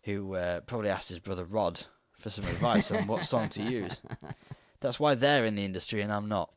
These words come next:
Speaker 1: because this worked amazingly. Like, with, in conjunction with the slow-mo shots, Everything just comes together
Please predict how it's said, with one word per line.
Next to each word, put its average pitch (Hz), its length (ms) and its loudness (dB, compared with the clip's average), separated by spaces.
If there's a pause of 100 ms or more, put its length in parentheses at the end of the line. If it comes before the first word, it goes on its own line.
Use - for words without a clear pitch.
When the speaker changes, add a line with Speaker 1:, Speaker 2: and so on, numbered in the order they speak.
(120)
Speaker 1:
because 107 400 0 (220)
this 113 180 0
worked 131 300 6
amazingly. 113 640 0 (680)
Like, 131 220 -2
with, 143 220 0
in 107 240 -6
conjunction 123 400 -2
with 110 80 -4
the 104 80 -8
slow-mo 107 380 0
shots, - 680 0 (920)
Everything 127 380 4
just 110 200 -2
comes 117 260 0
together 95 600 4